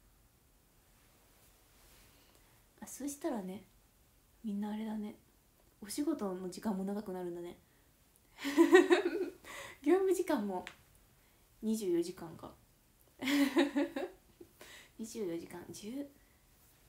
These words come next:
十二時間、十八時間とかになるか。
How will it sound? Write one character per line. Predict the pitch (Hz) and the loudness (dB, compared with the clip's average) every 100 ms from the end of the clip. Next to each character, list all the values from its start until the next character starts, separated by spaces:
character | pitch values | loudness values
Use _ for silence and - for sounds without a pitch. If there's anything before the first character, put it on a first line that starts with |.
| _ - | _ -20
十 | - 202 269 294 277 269 | -12 -6 -2 -2 -2 -4
二 | 254 | -6
時 | 254 | -8
間、 | 240 208 175 - | -12 -12 -12 -14
十 | - 208 269 269 269 269 - - _ _ - - _ _ - _ _ - | -8 -4 -4 -4 -6 -8 -18 -20 _ _ -20 -20 _ _ -20 _ _ -16
八 | 226 254 | -10 -6
時 | 233 240 | -6 -8
間 | 185 - | -10 -14
と | - | -18
か | - | -20
に | |
な | - | -20
る | |
か。 | - | -20